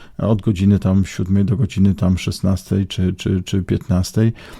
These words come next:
więc ich właściwie w tym czasie, kiedy my byśmy mogliby przyjść, czy nawet kiedy wtedy idzie k-, kwatermistrz i szuka, okazuje się, że tam nawet n-, nie ma, ktoś jakby nawet chciał, to nikogo nie ma w domu, żeby porozmawiać. Potem gdzieś tam się dopiero ktoś zjawia, więc chociażby z tego względu,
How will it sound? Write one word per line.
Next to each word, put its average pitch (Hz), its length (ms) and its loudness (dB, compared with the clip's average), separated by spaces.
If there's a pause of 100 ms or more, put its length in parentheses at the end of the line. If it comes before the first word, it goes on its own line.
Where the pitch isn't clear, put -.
więc 123 200 2
ich 117 100 -2
właściwie 123 400 -2
w - 60 -6
tym 117 120 -4
czasie, 110 200 -4
kiedy 104 220 2
my 120 180 6
byśmy 107 240 -2
mogliby 95 380 0
przyjść, 92 360 -4
czy 101 200 0
nawet 92 320 0
kiedy 98 180 2
wtedy 101 300 2
idzie 95 260 2
k-, - 200 -8
kwatermistrz 95 600 -2
i 107 60 0
szuka, 101 440 -2 (320)
okazuje 110 380 0
się, 110 120 -4
że 104 60 -4
tam 110 180 2
nawet 107 260 0
n-, 117 240 4
nie 120 140 6
ma, 107 300 2 (180)
ktoś 120 200 -4
jakby 110 220 0
nawet 107 220 0
chciał, 120 400 0
to 113 120 0
nikogo 110 320 2
nie 104 140 6
ma 104 140 4
w 92 60 -2
domu, 98 360 2 (360)
żeby 101 220 0
porozmawiać. 95 540 2
Potem 104 360 -2
gdzieś - 180 -4
tam 92 180 0
się 92 140 -6
dopiero - 280 -2
ktoś 92 240 -4
zjawia, 90 360 0
więc 110 220 2
chociażby 110 460 0
z - 120 -8
tego 123 280 0
względu, 101 640 2